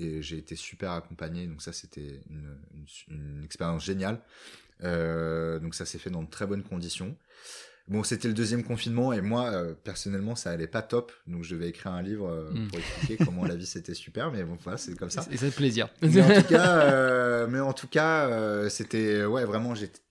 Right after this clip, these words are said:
Speaker 1: très bien accompagné. C'est, là, là, je le dis sincèrement, hein, c'est pas pour faire ma pub, mais c'est un beau livre, euh, parce qu'on a eu la chance de pouvoir faire plein de photos. Euh,
Speaker 2: Hmm.
Speaker 1: voilà, après la,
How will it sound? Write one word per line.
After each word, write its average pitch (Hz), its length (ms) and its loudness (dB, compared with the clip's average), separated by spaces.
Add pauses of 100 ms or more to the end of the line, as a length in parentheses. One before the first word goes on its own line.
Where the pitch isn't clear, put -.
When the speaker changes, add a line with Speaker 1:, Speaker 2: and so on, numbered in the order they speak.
Speaker 1:
très - 180 -2
bien 127 160 0
accompagné. 117 680 -2 (340)
C'est, 113 220 -2 (140)
là, 117 200 2
là, 131 140 0
je 120 100 -2
le 123 60 0
dis 117 140 -4
sincèrement, 123 560 2
hein, 101 40 -2
c'est 101 140 -6
pas 104 120 -4
pour 101 160 -8
faire 104 160 -4
ma 104 100 -2
pub, 117 180 -8
mais 95 100 -2
c'est - 140 -4
un 101 100 2
beau 123 160 6
livre, 127 280 0 (120)
euh, 95 240 -2
parce 85 100 -12
qu'on 95 260 -4
a 92 80 -2
eu 95 60 -2
la 92 100 -4
chance 101 200 -8
de 98 60 -8
pouvoir 90 220 -8
faire - 160 -14
plein 127 240 2
de 117 60 0
photos. 123 380 -2 (640)
Euh, 90 680 -4
Speaker 2:
Hmm. 87 40 -6
Speaker 1:
voilà, 95 200 -2
après 104 280 -6
la, 85 320 -4